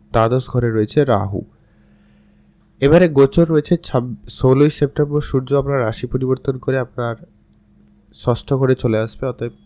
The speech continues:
কন্যা রাশিতে চলে আসবে। আঠারোই সেপ্টেম্বর শুক্র রাশি পরিবর্তন করে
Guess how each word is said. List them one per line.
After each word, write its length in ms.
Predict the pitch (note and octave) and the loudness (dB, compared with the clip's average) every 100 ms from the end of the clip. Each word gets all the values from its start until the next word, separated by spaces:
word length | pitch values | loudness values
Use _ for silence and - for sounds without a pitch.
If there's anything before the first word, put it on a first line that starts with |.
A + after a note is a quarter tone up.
| _ _ - | _ _ -10
কন্যা 260 | B2+ B2+ | -4 -2
রাশিতে 300 | B2 - B2 | -2 -4 -6
চলে 240 | A2+ G#2+ G#2 | -2 -2 -2
আসবে। 320 | A2 - F3+ - _ _ _ _ _ _ _ _ _ - | -2 -2 -2 -4 _ _ _ _ _ _ _ _ _ -2
আঠারোই 340 | A#2+ - D3+ | -2 0 -2
সেপ্টেম্বর 720 | D3+ C#3+ - D3 C#3+ D3 D3 F3 _ _ _ _ _ | 0 -2 0 -4 -4 -4 -6 -10 _ _ _ _ _
শুক্র 560 | - C#3 - D3 D3+ D#3 | -6 -6 0 2 2 2
রাশি 280 | A#2+ - | 0 0
পরিবর্তন 600 | C3+ C3+ C3+ C3+ - C3+ | 0 0 0 -4 -6 -8
করে 500 | C3 C3+ C#3 D3 D#3 | -6 -2 0 0 -2